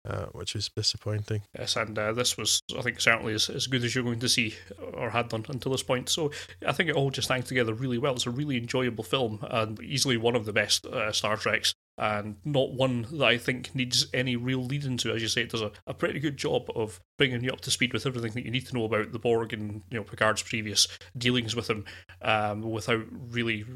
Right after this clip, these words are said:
Speaker 2: requiring anyone to sit down with a book beforehand to, you know, get caught up on what's going on. And I think all the characters are, you know, well established enough that if,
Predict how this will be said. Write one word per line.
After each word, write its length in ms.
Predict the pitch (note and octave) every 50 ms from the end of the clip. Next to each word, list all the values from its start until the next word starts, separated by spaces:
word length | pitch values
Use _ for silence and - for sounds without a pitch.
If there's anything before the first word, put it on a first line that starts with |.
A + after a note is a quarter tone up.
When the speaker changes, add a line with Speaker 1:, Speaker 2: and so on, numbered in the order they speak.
| - -
Speaker 2:
requiring 560 | C#3 A#2 G#2+ - - A2+ A2 G#2+ A2 A2 A2
anyone 220 | G#2+ A2 G#2 G#2
to 80 | G#2+ -
sit 180 | - - A#2 -
down 160 | A#2+ A#2 A#2
with 120 | A#2 G#2
a 40 | A2
book 260 | G#2+ - C3+ A2+ -
beforehand 520 | - A#2+ - C3 B2 A2+ A2+ A2+ A2+ A2 -
to, 180 | A2+ G#2+ G#2+ C3 - -
you 80 | B2+ A2
know, 40 |
get 200 | G#2+ A2 G#2+ -
caught 180 | - - - -
up 140 | A#2+ G#2+ -
on 80 | A#2+ A2+
what's 200 | A2+ - - -
going 180 | - A2+ A2
on. 240 | A#2+ A2+ A2 G#2+ G2 - - - - - - -
And 320 | - A#2 A2+ A2 A2+ A2+ A2 - -
I 60 | -
think 300 | - - C3 A#2+ A#2 - D#3 - - - -
all 140 | D3+ C3+ B2
the 60 | A#2+
characters 520 | - - A2+ A2+ - - - B2 A2+ G#2+
are, 160 | G#2+ G#2 G2+ - - - _ _ _
you 60 | - B2+
know, 60 | A2
well 180 | A#2+ B2+ B2 A2+
established 440 | A2+ - - A#2 A2 - - - B2+
enough 240 | A#2 C3 B2 -
that 120 | - - -
if, 160 | C3+ -